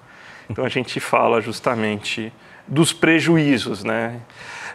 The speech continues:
Mas também a nossa função, então vamos fazer isso, né? Porque você tem aí que os, as seguradoras, tadinhas, devem perder até cem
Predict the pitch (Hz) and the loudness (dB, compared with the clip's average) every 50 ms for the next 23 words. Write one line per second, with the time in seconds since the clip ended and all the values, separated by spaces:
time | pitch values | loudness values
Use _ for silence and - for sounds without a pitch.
0 | - - 127 135 139 143 147 143 147 147 - - - 277 233 170 151 151 147 147 | -8 -2 2 2 4 4 4 2 2 0 -4 0 2 4 6 6 6 6 6 4
1 | - - 156 - - 170 147 - - 151 156 156 - - 156 160 156 143 156 175 | 2 2 -2 0 0 -2 0 2 2 2 2 2 2 2 2 2 4 4 4 4
2 | 175 - - 160 139 135 127 117 117 127 151 151 - 120 120 117 - - 117 - | 2 2 2 2 2 4 2 2 2 2 0 0 -2 -2 -2 -2 -2 -4 -4 -2
3 | - 120 123 120 - 143 135 - - 127 123 123 117 113 117 113 - - 120 117 | 0 -2 -2 0 -2 -2 -2 0 0 0 2 2 2 2 0 -2 -2 0 2 2
4 | 110 110 107 107 - - - - - - - - - - - - - - - 143 | 2 2 0 -2 -6 -14 -16 -14 -14 -14 -14 -16 -16 -10 -10 -10 -6 0 0 0
5 | 147 - - 175 156 156 165 156 147 127 120 139 185 202 156 135 - - 135 123 | 0 2 0 2 4 4 6 6 6 4 6 6 6 6 6 4 2 0 0 0
6 | 113 127 127 120 107 101 104 - 123 117 139 135 - - 160 147 123 113 139 135 | 2 0 0 0 0 -2 0 0 2 2 2 -2 0 2 2 2 4 4 2 2
7 | 139 - - 160 156 - - - 165 180 196 202 202 175 | 2 2 0 0 0 0 0 0 0 2 2 0 -2 -4